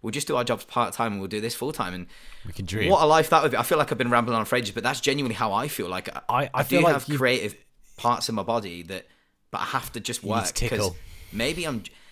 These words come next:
Speaker 1: but then you have Jonathan Larson that maybe was in a similar position to me and quite clearly doesn't have any money anywhere.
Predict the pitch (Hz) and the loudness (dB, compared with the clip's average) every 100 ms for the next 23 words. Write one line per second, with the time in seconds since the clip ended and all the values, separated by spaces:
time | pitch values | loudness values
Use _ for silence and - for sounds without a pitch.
0 | - - - 120 131 123 110 104 107 139 | -20 -14 -8 -6 -4 -6 -8 -8 -6 -4
1 | 147 117 - 123 123 110 104 113 120 95 | -4 -4 -4 -4 -4 -6 -4 -4 -6 -8
2 | 90 90 - _ _ _ _ _ _ _ | -10 -12 -14 _ _ _ _ _ _ _
3 | 101 120 175 196 123 110 104 98 - 98 | -6 -4 -4 -6 -6 -6 -6 -8 -8 -8
4 | 95 92 98 95 - 95 87 82 107 98 | -10 -10 -8 -10 -10 -10 -12 -14 -16 -16
5 | - 120 110 - 110 151 117 104 98 101 | -6 -4 -4 -6 -6 -6 -8 -10 -8 -8
6 | 92 92 92 87 90 104 95 69 104 | -8 -8 -8 -8 -8 -8 -8 -10 -16